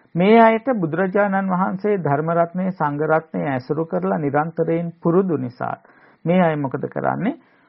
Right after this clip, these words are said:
පුංචි කාලේ ඉඳන්ම බුදුරජාණන් වහන්සේ දකින්න යන්න, ඒ වගේම තුනුරුවන් ඇසුරු කරන්න පුරුද්දක් ඇති කරගන්නවා. මෙහෙම එක්තරා අවස්ථාවක මේ දහසක් දෙනාම එකට එකතු වෙලා මේ කාශ්‍යප බුදුරජාණන් වහන්සේ වැඩ වාසය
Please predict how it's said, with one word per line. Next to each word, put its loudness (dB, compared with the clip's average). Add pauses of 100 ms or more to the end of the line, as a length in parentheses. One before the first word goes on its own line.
(160)
පුංචි 6
කාලේ 4 (100)
ඉඳන්ම -2 (100)
බුදුරජාණන් 0
වහන්සේ -2
දකින්න -4
යන්න, -6 (140)
ඒ 0
වගේම 0
තුනුරුවන් -2
ඇසුරු -8
කරන්න -6
පුරුද්දක් -4 (140)
ඇති -12
කරගන්නවා. -8 (840)
මෙහෙම 8 (240)
එක්තරා 4
අවස්ථාවක 4
මේ 0
දහසක් 0
දෙනාම 0
එකට -2
එකතු -2
වෙලා 2 (800)
මේ 6
කාශ්‍යප 4
බුදුරජාණන් 0
වහන්සේ 0
වැඩ 4
වාසය 2